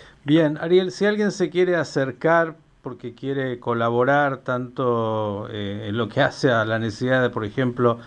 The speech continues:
decías, chicos de Menorá repartiendo, chicos que se quieran sumar a la actividad social, acercando platos de comida, cocinando, o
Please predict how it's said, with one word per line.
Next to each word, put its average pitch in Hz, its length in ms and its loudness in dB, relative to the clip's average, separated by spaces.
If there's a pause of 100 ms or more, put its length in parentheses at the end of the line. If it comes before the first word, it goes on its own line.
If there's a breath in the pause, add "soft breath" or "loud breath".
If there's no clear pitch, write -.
(260 loud breath)
decías, 120 380 -2
chicos 135 360 -2
de 113 100 0
Menorá 123 340 4
repartiendo, 120 720 0
chicos - 340 -8
que 127 80 -6
se 101 140 -4
quieran 120 220 -2
sumar 131 440 4 (340 loud breath)
a 120 100 -2
la 113 80 0
actividad 117 340 0
social, 160 600 2
acercando 117 640 -6
platos 120 320 -4
de 107 100 -4
comida, 139 520 0
cocinando, 131 1080 0 (140)
o 117 260 0